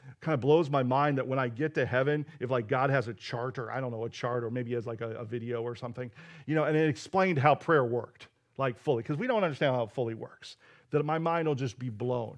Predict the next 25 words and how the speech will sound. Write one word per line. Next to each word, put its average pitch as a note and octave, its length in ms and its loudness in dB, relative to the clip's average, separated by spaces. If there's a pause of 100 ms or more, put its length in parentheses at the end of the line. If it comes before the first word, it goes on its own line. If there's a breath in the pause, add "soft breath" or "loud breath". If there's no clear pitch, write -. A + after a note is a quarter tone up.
(200)
about A#2+ 200 -2
the C3 60 -2
difference C#3+ 480 -2
that A#2+ 140 -2
it's A#2+ 180 -8
made. A2 360 -10 (2000)
It's - 120 -16
one E3+ 100 6
of F#3 60 4
those F#3 140 4
times F3 260 6
that C3 140 4
even G3+ 200 2
when A#3 120 6
we B3 80 0
don't B3 160 0
see C#4 180 0
it B3 80 6
making F#3+ 220 2
a E3+ 40 2
difference, D#3 220 0
we E3 80 4
have F3+ 140 6
to - 60 -20
choose. D3+ 340 0